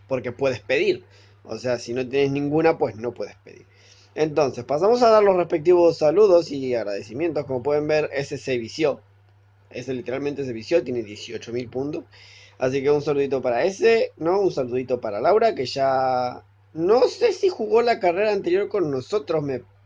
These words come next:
parece que no. O sí, no, no, no, no sabría recordarlo.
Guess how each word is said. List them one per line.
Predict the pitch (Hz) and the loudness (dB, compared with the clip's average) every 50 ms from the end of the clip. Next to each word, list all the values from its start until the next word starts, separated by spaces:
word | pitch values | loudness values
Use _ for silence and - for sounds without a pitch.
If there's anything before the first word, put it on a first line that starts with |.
| _ _ | _ _
parece | - 117 107 107 120 139 202 196 - - - 494 - - - - - | -10 -8 -8 -6 -6 -8 -10 -12 -10 -8 -8 -8 -8 -8 -14 -18 -12
que | - 117 110 | -8 -8 -8
no. | 113 117 135 165 165 120 - - - - - - - - - _ _ _ _ _ _ - | -6 -4 -4 -2 -2 -4 -4 -10 -18 -20 -20 -20 -20 -20 -20 _ _ _ _ _ _ -8
O | - 113 117 | -6 -6 -6
sí, | 113 - - - 165 135 98 | -6 -8 -8 -6 -6 -6 -4
no, | 92 123 151 | -4 -2 0
no, | 165 175 131 | 0 0 0
no, | 151 156 160 156 | 0 -2 -4 -4
no | 139 156 175 | -4 -4 -4
sabría | 185 208 202 202 220 214 | -2 0 2 4 4 4
recordarlo. | 196 180 160 143 147 139 156 185 185 196 - - | 4 2 0 -2 -2 -2 0 0 0 0 -2 -4